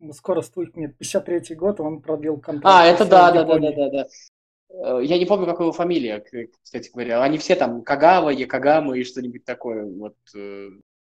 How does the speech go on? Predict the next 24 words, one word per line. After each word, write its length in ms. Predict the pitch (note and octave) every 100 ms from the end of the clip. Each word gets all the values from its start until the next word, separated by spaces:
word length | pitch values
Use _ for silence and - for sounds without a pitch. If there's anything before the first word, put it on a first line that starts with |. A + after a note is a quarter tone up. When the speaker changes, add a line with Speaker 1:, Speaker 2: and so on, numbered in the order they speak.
| _
Speaker 2:
да, 400 | - F2 F#2+ -
с 100 | -
ним 100 | F3+
продлили 320 | F3+ F3 E3+ D#3+
контракт 520 | E3 D#3+ C#3 - -
еще 180 | B2 -
на 100 | D3+
Speaker 1:
Да. 60 |
Speaker 2:
сезон, 280 | B2+ C3 C3
насколько 360 | A2 - G#2 G2
я 60 | -
понимаю. 400 | G2+ G#2 G2 G#2
В 40 |
общем, 140 | G#2+ _ _ _ _ - - C#4 C4+ A#3 - - -
в 60 | C#3
общем, 260 | - D3
это 140 | D3 D3+
все 100 | E3
рекорд. 360 | E3 D3+ - -
Но 80 | E3+
там, 140 | B3+
на 60 | B3
самом 220 | B3+ -
деле, 260 | A#3+ A3+